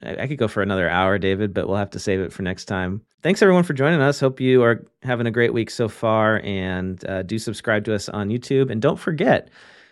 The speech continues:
you can earn continuing professional education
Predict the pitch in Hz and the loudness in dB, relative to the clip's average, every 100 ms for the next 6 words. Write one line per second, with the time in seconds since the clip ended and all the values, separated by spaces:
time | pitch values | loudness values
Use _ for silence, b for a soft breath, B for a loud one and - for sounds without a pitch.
0 | b - 175 185 151 175 139 123 - 113 | b -4 0 2 6 6 6 4 0 -4
1 | - 151 151 147 - 110 131 - 120 107 | 0 2 2 2 0 2 2 2 0 0
2 | 107 123 143 - 85 120 165 | 0 2 2 0 -2 -4 -6